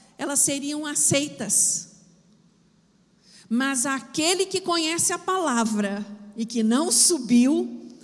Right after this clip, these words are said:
ele vai saber responder. Eles foram e nós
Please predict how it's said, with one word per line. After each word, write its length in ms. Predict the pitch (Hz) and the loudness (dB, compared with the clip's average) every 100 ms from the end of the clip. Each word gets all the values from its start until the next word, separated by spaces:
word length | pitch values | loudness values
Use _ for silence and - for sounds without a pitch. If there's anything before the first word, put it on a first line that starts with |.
| - - | -18 0
ele 640 | 233 247 233 - - - | 2 2 -2 -8 -16 -10
vai 140 | 214 226 | -4 -2
saber 360 | - 220 208 | -2 -2 0
responder. 800 | 214 220 - 226 208 185 - - - - - _ _ _ _ _ | 2 2 0 0 -4 -4 -8 -12 -16 -20 -20 _ _ _ _ _
Eles 440 | 214 220 214 - - | 0 2 2 2 0
foram 460 | 269 302 302 269 | 2 2 2 2
e 80 | 247 | 2
nós 560 | 247 320 440 480 - | 4 4 2 0 -2